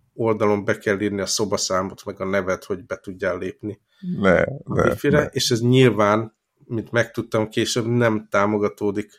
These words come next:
Speaker 1: a Google Chromecast által. De aztán megoldottam, mert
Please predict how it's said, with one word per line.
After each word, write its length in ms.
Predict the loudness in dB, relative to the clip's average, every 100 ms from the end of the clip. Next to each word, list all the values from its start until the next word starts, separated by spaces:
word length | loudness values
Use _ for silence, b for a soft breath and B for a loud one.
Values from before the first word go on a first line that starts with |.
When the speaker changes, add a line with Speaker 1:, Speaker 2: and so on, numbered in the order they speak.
| _
Speaker 1:
a 340 | -8 -6 -8 -10
Google 380 | -10 -4 -4 -4
Chromecast 800 | -10 -10 -10 -4 -4 -4 -8 -14 _ _ _
által. 640 | -4 -4 -4 -2 -2 -4 _ b b
De 120 | 0
aztán 260 | 2 2 2
megoldottam, 760 | 2 2 2 4 0 0 -2 0
mert 340 | 2 2